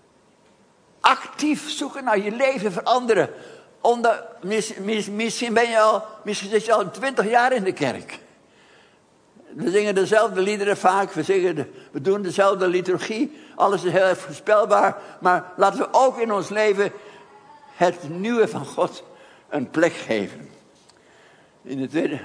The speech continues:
eh, in plaats van afwachtend,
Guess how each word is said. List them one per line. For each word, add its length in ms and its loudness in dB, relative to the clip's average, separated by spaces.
eh, 200 0
in 120 -8
plaats 220 4
van 120 -2
afwachtend, 880 0